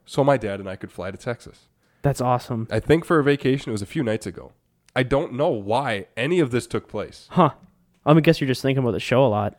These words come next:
Speaker 1: Uh, maybe I'm thinking about Will a lot.
Speaker 2: Yeah, maybe that's
Speaker 1: That's,
Speaker 2: it.
Speaker 1: you know, I just miss Will sometimes and, like, you know. <laughs>
Speaker 2: The weekend gets really long.
Speaker 1: Yeah.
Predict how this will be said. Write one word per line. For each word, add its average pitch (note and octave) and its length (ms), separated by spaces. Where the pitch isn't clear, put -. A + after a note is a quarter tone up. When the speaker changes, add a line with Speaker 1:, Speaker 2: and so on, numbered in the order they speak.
Speaker 1:
Uh, - 60
maybe E3 240
I'm D3+ 80
thinking C#3+ 200
about G#2+ 200
Will G#2 140
a E2+ 100
lot. - 180
Speaker 2:
Yeah, C3 300
maybe B2+ 280
that's A2 200
Speaker 1:
That's, B2 240
Speaker 2:
it. A2 160
Speaker 1:
you A2+ 80
know, - 100
I G#2 120
just A#2 240
miss A#2+ 200
Will A#2 280
sometimes A2 580
and, G#2+ 140
like, G#2+ 240
you C3 160
know. C#3+ 380
<laughs> - 40
Speaker 2:
The F3 120
weekend E3+ 300
gets D3+ 200
really D3+ 200
long. C#3 600
Speaker 1:
Yeah. B2+ 300